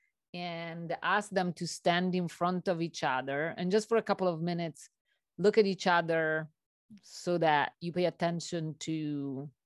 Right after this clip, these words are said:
the person in front of you. And then I would ask each pair,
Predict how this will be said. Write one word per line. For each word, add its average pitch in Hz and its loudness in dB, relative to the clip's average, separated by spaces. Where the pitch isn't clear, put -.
the 175 0
person 185 -2
in 156 -6
front 143 -4
of 131 -10
you. 87 -10
And 180 0
then 240 6
I 277 2
would 196 4
ask 170 2
each 175 -10
pair, 175 2